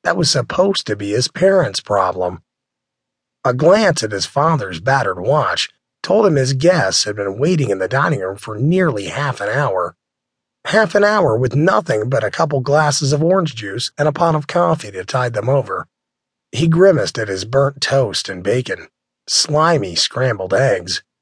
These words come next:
sausages so dehydrated they were starting to look like pepperoni sticks. At least his hash browns looked okay.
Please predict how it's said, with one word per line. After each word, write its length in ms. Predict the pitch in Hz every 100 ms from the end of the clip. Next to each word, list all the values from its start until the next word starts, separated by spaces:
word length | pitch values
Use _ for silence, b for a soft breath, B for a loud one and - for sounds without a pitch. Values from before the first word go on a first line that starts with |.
| _ _ -
sausages 760 | - 185 190 170 117 104 117
so 200 | - 117
dehydrated 840 | 110 101 - 143 165 92 95 104 131
they 100 | 101
were 120 | 98
starting 500 | - - 170 147 92
to 80 | 98
look 220 | 117 -
like 200 | 98 -
pepperoni 720 | - 139 113 113 170 107 87
sticks. 560 | - - 92 85 - - _ _ _ _ _ _ -
At 140 | 127 175
least 260 | 214 -
his 180 | 156 139
hash 300 | 170 165 156
browns 380 | - 95 87 90
looked 260 | 95 82
okay. 580 | 95 87 - 95 92 87